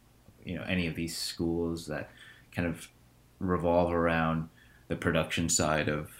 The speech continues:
of filmmaking. You know, I had worked in the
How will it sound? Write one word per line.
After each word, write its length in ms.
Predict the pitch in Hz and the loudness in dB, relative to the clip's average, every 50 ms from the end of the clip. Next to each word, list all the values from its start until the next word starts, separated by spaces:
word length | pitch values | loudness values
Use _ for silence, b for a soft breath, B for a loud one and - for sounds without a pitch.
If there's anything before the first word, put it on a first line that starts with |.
| - - | -16 -10
of 140 | - - - | -10 -8 -8
filmmaking. 680 | - 85 82 85 85 85 82 80 - 80 78 78 78 82 - - - - - _ _ - | -6 -4 -4 -2 -2 -2 -4 -4 -4 -6 -8 -8 -8 -10 -12 -18 -20 -20 -20 _ _ -6
You 80 | - - | 2 4
know, 120 | 98 95 | 6 8
I 120 | 90 92 98 | 10 10 10
had 220 | 107 107 98 90 | 12 10 10 10
worked 280 | 90 92 92 92 92 107 | 10 8 8 8 8 6
in 140 | 98 92 90 | 6 6 6
the 400 | 90 87 87 85 85 85 82 | 6 6 4 4 4 2 0